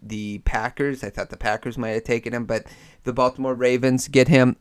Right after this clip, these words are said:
Great pick by the Ravens. They need to get Lamar Jackson some rete-, receiving talent. Now, they also had another pick that we'll talk about.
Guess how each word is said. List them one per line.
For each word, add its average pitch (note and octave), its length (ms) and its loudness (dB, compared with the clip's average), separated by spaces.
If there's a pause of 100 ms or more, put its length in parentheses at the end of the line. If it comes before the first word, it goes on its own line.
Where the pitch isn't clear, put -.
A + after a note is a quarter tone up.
(160)
Great B2 360 6
pick C#3 180 6
by C3 140 10
the B2+ 120 8
Ravens. B2 500 6 (240)
They A2 180 2
need A#2+ 360 4
to B2 60 2
get A#2 380 2 (100)
Lamar A2 380 4
Jackson A2 480 0
some G#2 220 -4
rete-, - 480 -8
receiving B2 560 0
talent. - 640 0 (360)
Now, A#2+ 300 2 (400)
they A#2 120 4
also D3 300 6
had C#3+ 120 6
another D3 360 2
pick - 440 6
that A2+ 200 2
we'll A2 120 0
talk A2 280 0
about. G#2 340 -2